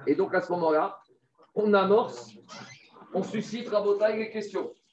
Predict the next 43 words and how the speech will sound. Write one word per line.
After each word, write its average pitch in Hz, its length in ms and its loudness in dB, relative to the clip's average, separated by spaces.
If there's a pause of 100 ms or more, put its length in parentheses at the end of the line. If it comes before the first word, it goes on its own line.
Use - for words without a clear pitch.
(460)
On 175 100 -6
suscite 220 340 -6
la 220 100 0
question 220 380 2
que 214 80 2
quoi ? 196 300 4
Que 202 220 4
fils, 220 280 -8 (120)
il 185 100 -6
va 185 120 2
poser 190 300 4
la 202 100 2
question. - 380 -4 (180)
Dekan 165 360 -2
Abel 185 380 0
Shoel. - 360 0 (1700)
Aviv. 254 460 -2
Veimdet 220 680 6
Dad 175 340 6 (100)
Ben 160 160 4 (320)
Aviv 170 360 -2
Meramedo. 160 480 0
Si - 180 -10
le 196 140 8
fils, 190 320 -10
il 147 100 -6
n'est 151 80 2
pas 160 160 -6
très 147 560 2
développé 151 420 2
intellectuellement, 147 800 -2 (340)
alors 175 300 0
le 160 180 2
fils, 277 240 -2
le 170 140 -2
père, 220 280 4
doit 185 200 0
lui 196 160 6
apprendre 311 560 2
à 285 80 -2
poser 254 300 -2
des 311 100 2
questions. 240 460 0